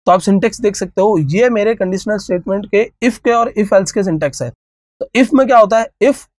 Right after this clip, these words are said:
और कंडीशन। कंडीशंस में आपको वो चीजें पास करनी होती है जो ट्रू या फॉल्स दे। जैसे रिलेशनल ऑपरेटर्स हैं आपके, वो ट्रू या फॉल्स देते हैं।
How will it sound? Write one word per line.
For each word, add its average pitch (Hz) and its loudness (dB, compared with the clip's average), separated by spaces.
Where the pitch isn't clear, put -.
और 185 4
कंडीशन। 190 0
कंडीशंस 262 2
में 269 4
आपको 220 2
वो 196 2
चीजें 226 -2
पास 202 0
करनी 190 -6
होती 185 -6
है 190 -4
जो 208 0
ट्रू 214 -4
या 214 2
फॉल्स 170 0
दे। 139 -4
जैसे 151 -2
रिलेशनल 190 0
ऑपरेटर्स 196 -2
हैं 180 0
आपके, 170 -4
वो 220 6
ट्रू 233 0
या 226 4
फॉल्स 180 0
देते 147 -4
हैं। 123 -8